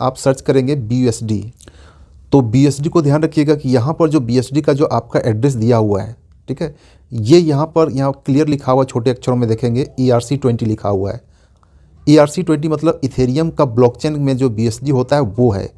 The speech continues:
लेकिन आपका फोर्साज में जो ज्वाइनिंग होगा इसके लिए आपको चाहिए, यहाँ पर देखिए क्या दिया हुआ है, बेप ट्वेंटी, ठीक है, यानी कि Binance बेप ट्वेंटी का जो स्मार्ट कॉन्ट्रैक्ट का बीयूएसडी रहेगा वो आपको चाहिए।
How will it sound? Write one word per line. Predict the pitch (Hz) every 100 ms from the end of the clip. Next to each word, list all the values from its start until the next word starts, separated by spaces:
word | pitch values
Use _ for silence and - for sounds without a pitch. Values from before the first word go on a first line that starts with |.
| - - -
लेकिन | 113 135 143 135 135
आपका | 135 135 170
फोर्साज | - 123 127 156 160
में | 156
जो | 147
ज्वाइनिंग | 110 110 131 143
होगा | 107 98 101 _ -
इसके | 135 - 156
लिए | 156 151 -
आपको | 123 120 -
चाहिए, | 143 127 139 139
यहाँ | 127 123
पर | 127
देखिए | 120 117
क्या | - 120
दिया | 113 120
हुआ | 117 160
है, | - _ - - -
बेप | 101 135 139 -
ट्वेंटी, | 110 98 - - - - - -
ठीक | 143
है, | 190 - - - -
यानी | 123 151 156
कि | 160
Binance | 104 117 123 156 156 -
बेप | 98 131 147 151
ट्वेंटी | 131 131
का | 135
जो | 131
स्मार्ट | 123 123 117
कॉन्ट्रैक्ट | 120 110 113 -
का | 101
बीयूएसडी | 107 110 143
रहेगा | 135 131
वो | 120 113 120
आपको | 101 -
चाहिए। | - 104 98